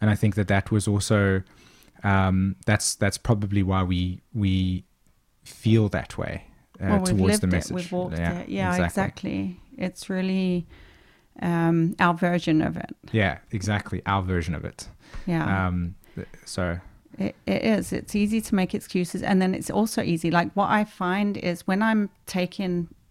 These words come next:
Speaker 2: um, steps in, in trust of the journey, the voice,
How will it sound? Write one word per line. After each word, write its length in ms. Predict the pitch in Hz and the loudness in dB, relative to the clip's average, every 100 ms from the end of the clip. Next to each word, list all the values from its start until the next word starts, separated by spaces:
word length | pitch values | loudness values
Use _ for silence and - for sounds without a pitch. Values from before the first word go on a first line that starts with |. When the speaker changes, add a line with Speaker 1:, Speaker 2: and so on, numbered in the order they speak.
| - | -10
Speaker 2:
um, 520 | 170 165 160 160 156 160 _ _ - | -4 -2 -2 0 -2 -4 _ _ -18
steps 760 | - - 156 - _ - - - _ - - _ _ _ _ | -16 -4 -4 -4 _ -18 -18 -20 _ -20 -20 _ _ _ _
in, 560 | 165 160 160 156 160 160 _ _ _ _ _ _ | 2 4 2 0 -2 -6 _ _ _ _ _ _
in 180 | - 170 | 2 2
trust 560 | 160 - 156 156 - - | 2 -4 -4 -4 -10 -8
of 260 | - 151 - | -4 -4 -4
the 100 | 156 | -6
journey, 720 | - 160 151 143 165 196 208 _ _ _ _ _ _ _ | -2 0 2 2 0 0 -4 _ _ _ _ _ _ _
the 200 | - 165 | -4 -2
voice, 880 | 160 - 220 175 180 - - - - | 0 0 2 2 0 -4 -14 -16 -16